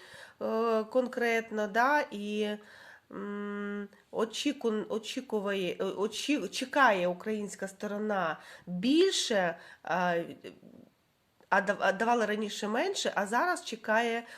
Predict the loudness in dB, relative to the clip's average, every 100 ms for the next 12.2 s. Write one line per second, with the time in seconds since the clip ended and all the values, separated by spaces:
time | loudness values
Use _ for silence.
0 | -10 -6 0 0 0 -6 -6 -4 0 4
1 | 4 2 2 2 2 -2 -4 0 2 2
2 | 0 -4 -4 -4 -4 -6 -6 -4 -4 -4
3 | -6 -14 -8 -8 -2 0 2 0 2 4
4 | 6 4 2 -2 -2 -2 -2 -6 -16 -18
5 | -18 -18 -6 -4 -2 -2 -4 -4 4 6
6 | 6 2 4 6 4 2 -4 0 2 4
7 | 2 0 -4 -4 -6 -8 -8 -10 -14 -20
8 | -14 -6 2 2 2 -2 2 2 2 0
9 | 2 4 4 6 4 2 2 0 0 2
10 | 2 4 4 6 2 0 0 0 0 0
11 | 2 2 -2 -8 -6 -2 0 0 -2 -2
12 | -4 -6